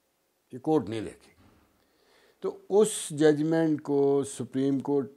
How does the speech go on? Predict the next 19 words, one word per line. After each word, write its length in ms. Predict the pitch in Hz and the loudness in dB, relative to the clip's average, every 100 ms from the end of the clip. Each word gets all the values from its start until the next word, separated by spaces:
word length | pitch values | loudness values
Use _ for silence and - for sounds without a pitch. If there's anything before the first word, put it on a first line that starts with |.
| _ _ - | _ _ -18
सुप्रीम 560 | 113 - - 139 135 131 | -18 -18 -10 -4 -2 -4
अपीलेट 320 | 107 123 123 | -4 -6 -6
बेंच 480 | 107 104 113 113 117 | -8 -8 -8 -8 -8
में 160 | 117 | -8
गई 200 | 107 107 | -8 -10
सुप्रीम 380 | 104 - 107 104 | -12 -14 -12 -12
कोर्ट 240 | 95 107 95 101 | -12 -14 -14 -20
के, 60 | 101 _ _ _ _ _ _ _ _ - | -20 _ _ _ _ _ _ _ _ -16
वहाँ 420 | 123 139 139 127 | -4 -2 0 -2
भी 100 | 117 | -4
वो 340 | 107 104 98 113 _ | -6 -8 -12 -16 _
फाइनल 460 | _ - 104 85 78 | _ -10 -8 -8 -14
हो 80 | 71 | -18
गई, 180 | _ _ _ _ | _ _ _ _
क्योंकि 240 | 113 92 | -16 -10
अपील 340 | 101 87 104 92 | -12 -10 -10 -10
विड्रॉ 300 | 87 85 85 | -10 -12 -14
कर 160 | - - | -14 -20
ली 120 | - | -20